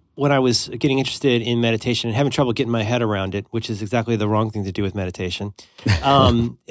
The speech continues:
Speaker 1: was, was realizing, and, and this, is, this, this example will, will, I think, prove that.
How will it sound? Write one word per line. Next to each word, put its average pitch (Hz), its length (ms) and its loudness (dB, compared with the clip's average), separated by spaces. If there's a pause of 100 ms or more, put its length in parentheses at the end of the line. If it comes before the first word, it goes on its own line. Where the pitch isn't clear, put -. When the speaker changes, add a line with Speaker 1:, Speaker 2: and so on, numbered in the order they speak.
Speaker 1:
was, 170 400 6
was 151 280 4
realizing, 170 600 8
and, 156 140 4
and 139 180 0
this, 123 140 -4
is, 127 100 -8
this, 107 240 -10
this - 200 -10
example 123 360 0
will, 110 200 -2
will, 117 260 -2
I 110 140 -8
think, 120 200 -6
prove 240 260 4
that. 92 220 0